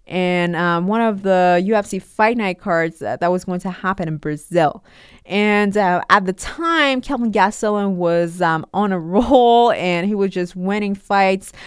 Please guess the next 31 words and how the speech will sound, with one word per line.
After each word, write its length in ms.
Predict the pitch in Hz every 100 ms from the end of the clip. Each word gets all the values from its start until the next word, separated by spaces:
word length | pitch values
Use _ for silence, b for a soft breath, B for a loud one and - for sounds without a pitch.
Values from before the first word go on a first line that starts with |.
| B B
uh, 240 | - 180 175
r-, 240 | 135 196 196
left 320 | 247 254 233
and 260 | 190 180 185
right, 500 | 247 330 339 339 -
and 320 | 214 214 202
he 100 | 214
was 180 | 277 277
just 200 | 226 196 -
on 160 | 240
a 60 | 220
roll, 600 | 170 190 233 240 247 254
and 280 | - 190 190
he 140 | 202
was 200 | 233 233
just 160 | 214 220
basically 300 | 233 - 226
proving 420 | 196 - 254 294
himself 460 | 262 208 214 175 175 B B B -
to 360 | - 214 202 170 _
all 260 | - 220 240
the 160 | 208 196
other 200 | 175 180
fighters, 500 | - 294 285 277 -
to 100 | 175
the 100 | 165
fans, 640 | - 311 311 294 285 -
to 60 |
the 100 | 208
entire 300 | 190 185 190
promotion. 960 | 185 180 175 220 302 - 285 277 277 269